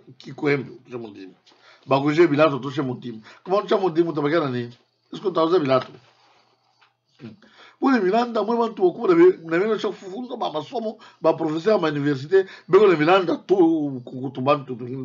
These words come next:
eh, bashomo njia. Eh? He, bananjika hapa. Kama unabisoma, haina vile wanasema. Umjaribu Mungu. Biblia inasema, Mungu aba mjaribu wake, utamjaribu gani? Oh, utabarikiwa. U-,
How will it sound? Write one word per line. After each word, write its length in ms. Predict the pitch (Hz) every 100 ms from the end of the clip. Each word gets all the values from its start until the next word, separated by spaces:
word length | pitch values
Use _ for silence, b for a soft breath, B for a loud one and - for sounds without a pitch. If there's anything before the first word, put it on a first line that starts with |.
| 127
eh, 160 | 139 123 b b -
bashomo 420 | 127 123 151 127
njia. 380 | 110 135 139 - _ _ _ _ _ _ _ _ _ 110
Eh? 200 | 117 143 _ b
He, 100 | 185
bananjika 400 | 202 196 190 208
hapa. 220 | 196 - - B B
Kama 160 | 233
unabisoma, 360 | 220 170 160 165
haina 180 | 160 165
vile 160 | 139 139
wanasema. 400 | 113 98 110 95 _ _ _ _ _ - - - _ _ _ _ b b
Umjaribu 540 | 147 151 175 196 190
Mungu. 240 | 147 151 131
Biblia 260 | 147 170 127
inasema, 520 | 127 127 131 147 147 B B
Mungu 260 | 127 160 160
aba 220 | 135 120
mjaribu 360 | 113 120 117 117
wake, 260 | 135 127
utamjaribu 640 | 113 131 123 139 143 139 117
gani? 260 | 107 101 101 _ _ _ _ _ _ _ _ _ 123 87 _ _ _ _ _ _ b b b b b b b b b _ -
Oh, 140 | 196 180
utabarikiwa. 840 | 170 151 160 156 151 165 165 131 -
U-, 180 | -